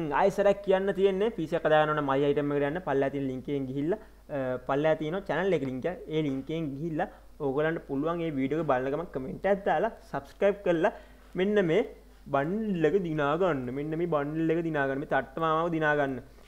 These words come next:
ඉතින් අනිවාර්යෙන් මට සප්‍රයක් දෙන්න. සබ්ස්ක්‍රයිබ් දාහයි ඕනේ. ආයෙ සැරයක් කිව්වේ. අ, හරි එහෙනම් අපි ගිව් අවේ එක දින්න කෙනත් එක්ක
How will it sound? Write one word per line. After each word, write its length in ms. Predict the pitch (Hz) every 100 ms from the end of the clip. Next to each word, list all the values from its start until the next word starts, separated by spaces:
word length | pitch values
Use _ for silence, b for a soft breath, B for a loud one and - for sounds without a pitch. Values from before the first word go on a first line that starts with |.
| B
ඉතින් 240 | 165 170 180 175 170 160 156 147 147 139 - - - - - b b b -
අනිවාර්යෙන් 340 | 170 175 165 - -
මට 120 | 160
සප්‍රයක් 320 | 160 - 151
දෙන්න. 140 | 139 170
සබ්ස්ක්‍රයිබ් 480 | 156 151 151 143 143
දාහයි 340 | 143 143 139
ඕනේ. 220 | 143 170 - - - -
ආයෙ 140 | 147
සැරයක් 220 | 139 135
කිව්වේ. 200 | 147 180 - B B B -
අ, 120 | 175 175 180 180 180 180 185 - - -
හරි 200 | 220 277
එහෙනම් 160 | 220 - -
අපි 200 | 160 202 190 180 165 143
ගිව් 220 | 147 160
අවේ 180 | 175 180
එක 140 | 175
දින්න 300 | 156 147 160
කෙනත් 380 | 170 156 165 -
එක්ක 200 | 160 -